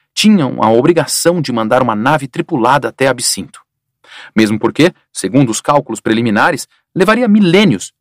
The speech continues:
para que ele se aproximasse novamente da Terra. Mas esse sonho era impossível.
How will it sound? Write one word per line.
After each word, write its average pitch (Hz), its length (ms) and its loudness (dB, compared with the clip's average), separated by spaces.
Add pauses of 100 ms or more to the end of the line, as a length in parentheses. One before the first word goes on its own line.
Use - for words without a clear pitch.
(140)
para 90 200 -2
que 104 220 -2
ele 104 120 2
se - 120 -4
aproximasse 113 560 -2
novamente 127 480 0
da 92 100 -8
Terra. - 320 -8 (1040)
Mas 233 140 2
esse 269 200 0
sonho 233 400 2
era 196 120 4
impossível. 147 560 -6